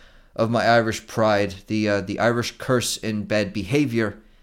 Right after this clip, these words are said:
appears to have fallen to Mister Devlin. Uh, the champion with less recognition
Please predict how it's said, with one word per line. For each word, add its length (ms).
appears 440
to 120
have 200
fallen 440
to 420
Mister 300
Devlin. 400
Uh, 260
the 120
champion 680
with 320
less 340
recognition 880